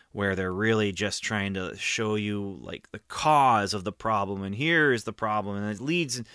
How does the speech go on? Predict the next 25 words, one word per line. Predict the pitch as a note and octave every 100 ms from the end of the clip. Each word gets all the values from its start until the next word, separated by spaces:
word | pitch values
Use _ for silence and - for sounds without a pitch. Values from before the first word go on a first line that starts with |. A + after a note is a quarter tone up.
| - - -
you | C#3
know, |
but | G#2+ B2
those | D#3 C3+
movies | D3+ C3+ A2+
oftentimes | A#2+ A#2+ F#2 G2 G2
just | F2+ F2
end | G2
with | G2
the | -
kid | - G2 F2 - _ -
being | G2+ E2+
killed | - A2 G#2
or |
<laughs> | G2
something, | - - B2 - - A2 -
but, | - A2+ - - - - - -
uh, | - A2+ G#2+ F#2 G#1 - - _ -
I |
haven't | C#3 F#3
seen | C#3 E3 D3+
too | -
many | D3 D3
of | C#3+
them | C#3+ C#3